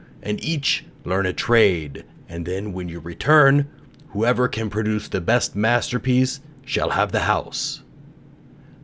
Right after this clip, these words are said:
The sons were quite satisfied. The eldest wished to be a blacksmith, the second a barber, and the third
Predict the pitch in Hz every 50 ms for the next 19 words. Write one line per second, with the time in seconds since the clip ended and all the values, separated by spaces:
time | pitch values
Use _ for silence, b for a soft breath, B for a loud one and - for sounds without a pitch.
0 | B - 87 - - 131 135 131 107 90 82 - - 80 85 82 - - - 139
1 | 117 - - - - 90 85 80 78 - - - - 62 60 - - - - -
2 | B B B B B B B B B B - 95 113 127 117 98 95 - - -
3 | - - - - - - - - - - - - - - - - 98 104 110 117
4 | 120 143 156 151 139 - - - - 65 - - - - - - - - - -
5 | - - - - - - 85 - - 123 135 - 147 139 143 135 - - - -
6 | - 82 82 92 104 110 101 117 117 120 120 - - - - - - - - -
7 | - - 85 78 73 90 - - - 170 165 131 107 98 82 -